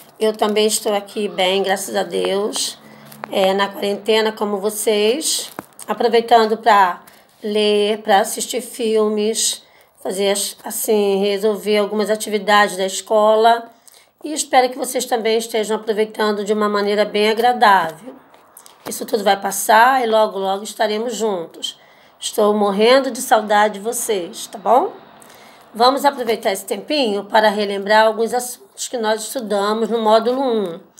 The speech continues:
Lá em português, nós vimos a classificação das palavras quanto à posição da sílaba tônica, vocês lembram? Quanto a essa posição, nós temos palavras oxítonas, paroxítonas e proparoxítonas.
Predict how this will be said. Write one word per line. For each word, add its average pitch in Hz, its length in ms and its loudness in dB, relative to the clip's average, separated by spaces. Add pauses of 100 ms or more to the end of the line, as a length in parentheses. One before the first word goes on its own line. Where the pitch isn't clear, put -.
(460)
Lá 277 180 4
em 320 60 -2
português, 208 960 0 (300)
nós 220 260 0
vimos 208 560 -2
a 226 80 4
classificação 220 600 0
das 226 180 -6
palavras 214 440 2
quanto 220 280 -2
à - 20 -8
posição 220 540 -2
da 226 80 0
sílaba 226 380 2
tônica, 240 600 4
vocês 196 360 -4
lembram? 208 560 0 (720)
Quanto 233 320 2
a 247 60 8
essa 233 220 4
posição, 226 640 0
nós 269 220 -2
temos - 380 -2
palavras 196 560 0
oxítonas, 226 1160 -4 (420)
paroxítonas 240 1120 0
e 285 60 -6
proparoxítonas. 247 1600 0